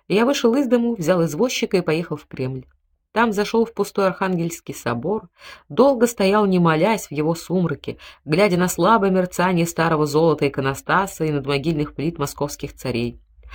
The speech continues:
Стоял, точно ожидая чего-то, в той особой тишине пустой церкви, когда боишься вздохнуть в ней. Выйдя из собора, велел извозчику ехать на Ордынку. Шагом ездил, как тогда, по темным переулкам, в садах с освещенными под ними окнами.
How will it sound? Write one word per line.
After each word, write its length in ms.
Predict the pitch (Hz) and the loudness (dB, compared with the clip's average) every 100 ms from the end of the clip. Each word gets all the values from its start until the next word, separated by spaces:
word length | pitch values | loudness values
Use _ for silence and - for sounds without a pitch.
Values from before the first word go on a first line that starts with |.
| - - - | -18 -16 -8
Стоял, 340 | - 247 285 | 2 4 4
точно 320 | 277 - 233 | 0 0 -2
ожидая 420 | 214 220 233 233 | 0 0 2 0
чего-то, 440 | - 147 127 123 127 | 0 -4 -2 -2 -4
в 80 | - | -2
той 180 | 196 | 2
особой 460 | 190 - 233 233 208 | 2 2 4 4 2
тишине 480 | - 180 185 180 208 | -2 -4 0 0 0
пустой 400 | 185 - 180 170 | -4 -4 -2 -2
церкви, 640 | - 202 247 - 123 117 - - | 0 0 0 -2 -6 -6 -12 -8
когда 240 | - 190 208 | -4 2 4
боишься 480 | 220 233 240 214 208 | 4 2 2 0 0
вздохнуть 580 | 180 202 - 190 135 | -2 -4 -4 -6 -6
в 80 | 113 | -6
ней. 300 | 117 110 - _ _ _ _ _ _ _ - - _ _ - | -8 -8 -12 _ _ _ _ _ _ _ -20 -20 _ _ 0
Выйдя 300 | 165 214 208 | 2 4 2
из 100 | 202 | 0
собора, 420 | 202 190 254 269 | 2 4 4 6
велел 260 | 226 240 220 | 6 4 2
извозчику 440 | 196 240 - 214 | 0 -2 0 -2
ехать 280 | 202 220 226 | -2 -2 -2
на 140 | 208 | 0
Ордынку. 560 | 185 135 143 139 143 139 _ _ _ _ _ - | 0 -2 -4 -4 -8 -8 _ _ _ _ _ -8
Шагом 420 | - 247 202 190 | 2 4 4 2
ездил, 460 | 170 202 208 147 147 | 4 4 4 0 -2
как 200 | 160 - | -2 0
тогда, 400 | 160 151 180 190 | -2 2 0 0
по 120 | 156 | 0
темным 300 | 165 165 156 | 0 0 0
переулкам, 600 | 151 143 180 226 - 180 | 0 0 0 -2 -4 -8
в 40 | |
садах 460 | - 165 175 196 190 | -4 -2 -2 -2 -4
с 40 | |
освещенными 640 | 160 - 165 - 170 165 160 | -8 -6 -6 -2 -2 0 -2
под 240 | 156 147 | -4 -4
ними 160 | 147 139 | -2 0
окнами. 540 | 143 143 139 139 | 0 -2 -10 -10